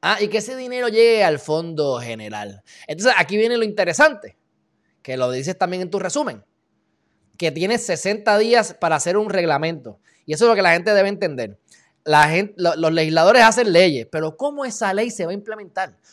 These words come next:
¿Cómo ese, ese detalle de cómo se va a hacer? Lo hace entonces el jefe de la agencia. Sabemos que hay veces que, lo, que te dan treinta días, te dan sesenta días, te dan seis meses, lo que sea, por medida.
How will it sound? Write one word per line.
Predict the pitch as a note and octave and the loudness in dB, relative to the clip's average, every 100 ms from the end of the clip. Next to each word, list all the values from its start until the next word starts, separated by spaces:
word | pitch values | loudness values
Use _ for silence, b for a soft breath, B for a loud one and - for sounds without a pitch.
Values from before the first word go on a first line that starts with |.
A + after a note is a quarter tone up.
| b - | b -6
¿Cómo | G3+ C#4 | -2 -2
ese, | A#3+ A#3 F3+ | -2 -2 -4
ese | F3+ B3 | -2 -2
detalle | G#3+ G#3 G#3+ A3+ F#3 | -2 0 0 0 0
de | D3 C#3+ | -4 -4
cómo | F3+ G#3 | -6 -6
se | A3 | -4
va | G#3+ | 0
a | |
hacer? | C4+ C4+ | 0 0
Lo | B2+ | -4
hace | A#2 E3 | -8 -10
entonces | D#3+ G3+ G#3 | -10 -12 -10
el | D3 | -10
jefe | B2 C3 | -10 -6
de | D3 | -4
la | C#3+ | -4
agencia. | A2+ G#2+ G2+ _ _ _ _ _ | -6 -18 -20 _ _ _ _ _
Sabemos | - B2+ C#3+ B3+ B3 | -10 0 2 2 2
que | F#3 | 0
hay | D3 | 2
veces | G3+ A3+ | 2 0
que, | E3+ D3 | 0 -2
lo, | C#3+ - | -4 -8
que | B2+ | -8
te | B2+ | -2
dan | C3+ D#3+ - | -2 -4 -4
treinta | F3+ F3+ F#3+ | -2 0 2
días, | G#3 A#3 - | 2 2 0
te | C3+ | -4
dan | C#3 | -8
sesenta | C3+ D3+ F3 E3+ F#3+ | -10 -8 -6 -2 0
días, | G#3+ G3 | 0 0
te | - | -2
dan | B2 C3+ | -8 -6
seis | - F#3 | -4 -4
meses, | G#3+ A#3+ D#3 | -4 -6 -6
lo | C3+ | -10
que | A#2 | -10
sea, | - G#3 F#3 - | -2 0 0 -2
por | D3+ | -8
medida. | G3 A#3 F#3 | -4 -2 -2